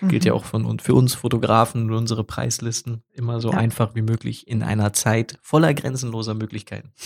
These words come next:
Speaker 2: <laughs> Ja, schönes Schlusswort, würde ich sagen.
Speaker 1: Cool. Danke, ähm, fürs Zuhören. Schreibt uns, wenn wir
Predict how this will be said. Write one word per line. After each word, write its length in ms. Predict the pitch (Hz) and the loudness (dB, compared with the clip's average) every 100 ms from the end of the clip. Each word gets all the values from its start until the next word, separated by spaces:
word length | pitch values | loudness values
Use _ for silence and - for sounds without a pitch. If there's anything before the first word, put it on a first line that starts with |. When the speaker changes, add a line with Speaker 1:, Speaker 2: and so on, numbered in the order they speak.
| - | -6
Speaker 2:
<laughs> 260 | 165 180 _ _ _ _ _ | -4 -6 _ _ _ _ _
Ja, 200 | 349 - _ _ | -2 -2 _ _
schönes 440 | - - 190 202 - | -8 -2 0 0 0
Schlusswort, 520 | 339 - - 180 175 | -2 -4 -4 -4 -4
würde 140 | 180 | -6
ich 80 | 185 | -6
sagen. 300 | - 190 196 _ - | -6 -6 -6 _ 0
Speaker 1:
Cool. 260 | 135 127 - | 2 2 0
Danke, 540 | - 143 147 147 143 143 | 2 2 6 6 6 4
ähm, 320 | - 131 135 | 2 2 2
fürs 280 | - 127 - | 0 -2 0
Zuhören. 440 | - 165 175 190 | 4 6 6 4
Schreibt 340 | - - 131 143 | 2 -2 -2 -2
uns, 340 | 143 - - | -2 -2 -6
wenn 180 | 131 123 | -4 -2
wir 220 | 120 120 | 0 -2